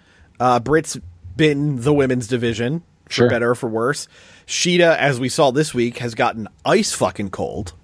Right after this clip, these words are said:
Speaker 2: <laughs>
Speaker 1: which is sad.
Speaker 2: It is. Well, she hadn't been around for a long time.
Speaker 1: Yeah. Still a bummer.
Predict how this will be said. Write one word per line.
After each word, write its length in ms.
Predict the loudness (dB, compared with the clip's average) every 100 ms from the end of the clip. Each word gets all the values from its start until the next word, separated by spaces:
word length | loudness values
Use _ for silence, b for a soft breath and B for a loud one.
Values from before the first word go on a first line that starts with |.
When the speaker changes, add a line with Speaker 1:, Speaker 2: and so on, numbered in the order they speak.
| -14
Speaker 2:
<laughs> 1200 | -12 -6 -4 -4 -6 -10 -4 -2 2 0 0 -2
Speaker 1:
which 200 | -2 0
is 120 | -2
sad. 540 | 0 -2 -2 -6 -8 -10 B B B -4
Speaker 2:
It 120 | 0 2
is. 160 | 2
Well, 120 | 2
she 200 | 2 0 -2 _
hadn't 440 | -4 0 0 2 2
been 140 | 2
around 340 | 2 2 2 2
for 240 | 0 0
a 80 | 0
long 300 | -2 -4 -6
time. 480 | -6 -6 -6 -10 -12
Speaker 1:
Yeah. 200 | -10 -10 -14 _ _ -20 _ -20 _ _ _ _ _ -20
Still 280 | -2 4 4
a 40 |
bummer. 400 | 4 -2 -6 -16